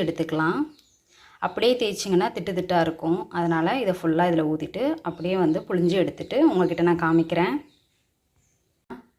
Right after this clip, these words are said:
சூப்பரா வந்து புழிஞ்ச உடனே இந்த மாதிரி க்ரீம் மாதிரி கிடைக்கும். இதை வந்து உங்களுக்கு எப்போல்லாம் வந்து முடி டேமேஜா இருக்க மாதிரி இருக்கு, இல்ல ரொம்ப வந்து வெக்கையா இருக்க மாதிரி இருக்கு, ரொம்ப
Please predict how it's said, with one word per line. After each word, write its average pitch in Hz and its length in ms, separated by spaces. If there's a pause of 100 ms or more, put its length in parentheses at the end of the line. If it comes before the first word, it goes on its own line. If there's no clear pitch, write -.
(360)
சூப்பரா 196 340
வந்து 185 180
புழிஞ்ச 185 400
உடனே 170 260
இந்த 180 120
மாதிரி 165 280
க்ரீம் 190 400
மாதிரி 170 300
கிடைக்கும். 170 560 (1600)
இதை 220 200
வந்து 220 480
உங்களுக்கு 185 400
எப்போல்லாம் 208 300
வந்து 196 180
முடி 185 240
டேமேஜா 175 500
இருக்க 175 200
மாதிரி 175 220
இருக்கு, 180 200
இல்ல 180 180
ரொம்ப 196 420
வந்து 190 260
வெக்கையா 190 380
இருக்க 180 200
மாதிரி 175 240
இருக்கு, 175 300
ரொம்ப 180 500